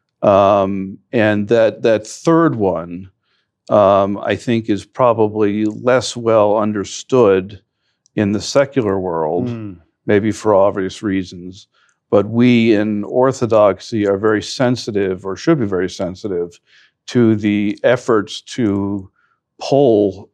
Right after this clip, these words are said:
Speaker 1: all religions together,
Speaker 2: Mm.
Speaker 1: um, that can then be crowned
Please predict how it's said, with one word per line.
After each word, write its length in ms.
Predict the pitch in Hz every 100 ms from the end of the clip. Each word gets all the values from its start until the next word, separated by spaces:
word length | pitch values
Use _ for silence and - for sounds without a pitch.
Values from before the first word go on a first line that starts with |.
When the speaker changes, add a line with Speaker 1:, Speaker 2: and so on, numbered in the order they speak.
| -
Speaker 1:
all 800 | 110 110 107 107 107 101 92 _ _ _ -
religions 680 | 110 110 107 107 98 95
together, 760 | - 110 98 123 110 82 76 - _ _ _
Speaker 2:
Mm. 360 | 117 117 117 104
Speaker 1:
um, 840 | 107 98 98 101 98 101 95 98 _ -
that 220 | 104 107
can 180 | 110 104
then 280 | 110 107
be 160 | 101 101
crowned 880 | - - 135 123 110 104 95 92